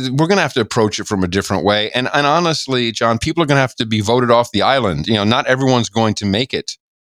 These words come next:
That's just a fact of life. You know, there's just people who just won't, won't make it. They won't make it through the process.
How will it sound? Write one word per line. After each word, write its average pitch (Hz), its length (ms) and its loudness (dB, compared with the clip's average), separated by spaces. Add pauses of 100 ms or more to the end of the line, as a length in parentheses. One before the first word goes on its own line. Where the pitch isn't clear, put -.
(540)
That's 113 260 -2
just 113 240 -6
a 117 40 -10
fact 107 340 -2
of 92 100 -2
life. 107 480 0
You 101 100 0
know, 95 240 2
there's 92 340 -4
just - 240 -6
people 104 280 -4
who 101 140 0
just - 340 -6 (220)
won't, 98 300 0 (100)
won't 101 240 2
make 135 220 0
it. 101 140 -4
They 87 100 -2
won't 92 220 0
make 98 200 -2
it 90 60 -10
through 101 180 -2
the 90 100 -2
process. 143 680 -2